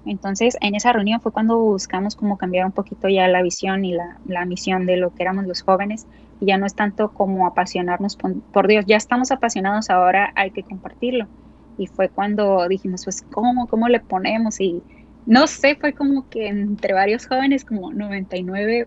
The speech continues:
porque hicimos referencia a la parábola de la oveja perdida. O sea, ir por esa, a, por alguien más. Entonces, empezamos a decir noventa y nueve y más, a lo mejor, noventa y nueve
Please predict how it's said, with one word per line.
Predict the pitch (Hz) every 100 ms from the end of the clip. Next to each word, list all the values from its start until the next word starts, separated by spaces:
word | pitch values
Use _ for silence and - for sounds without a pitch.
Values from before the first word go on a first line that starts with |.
| -
porque | - 185 180 175
hicimos | 196 202 202 214 - -
referencia | 208 196 185 185 - 208 208 -
a | 185 180 180
la | 180
parábola | 180 175 175 185 196 196
de | 190
la | 170 175
oveja | 180 214
perdida. | - 196 220 214 - - - - - - - -
O | 196
sea, | 202 196
ir | 202 -
por | 214 220 214 -
esa, | - 233 - 226 214 - - -
a, | 202
por | - 202
alguien | 202 214 226
más. | 226 233 - -
Entonces, | 190 190 190 202 196 - - - - - -
empezamos | 202 196 202 190
a | 196
decir | 185
noventa | 185 185 185
y | 185
nueve | 185 202 220 214 -
y | 208 202
más, | 190 214 277
a | 220
lo | 196
mejor, | 208 - 196 208 - - - -
noventa | 202 196 196 185
y |
nueve | 185 190 196 220 220 214 190 185